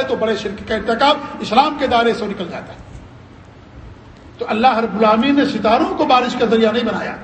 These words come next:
ستاروں کو اللہ نے آسمان کی زینت کے لیے اور راستوں کے لیے اور اس طریقے سے اور مقصد کے لیے اللہ رب العالمین نے پیدا کیا، لیکن ستارے بارش کا ذریعہ نہیں ہیں۔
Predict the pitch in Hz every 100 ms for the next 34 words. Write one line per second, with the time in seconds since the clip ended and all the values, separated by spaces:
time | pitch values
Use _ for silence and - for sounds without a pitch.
0 | - - - - - 220 220 233 247 240
1 | 220 240 247 285 302 - - - 202 214
2 | 220 233 226 180 233 233 - 214 202 -
3 | - - - - - 226 233 226 - 269
4 | 254 254 233 233 180 - - - 208 254
5 | 247 226 240 294 247 233 262 - - 233
6 | 233 - 262 277 254 254 254 247 220 240
7 | 233 233 233 226 226 220 220 175 - -
8 | 170 202 220 254 226 208 208 247 311 240
9 | - - - 196 262 294 247 208 202 202
10 | 190 202 -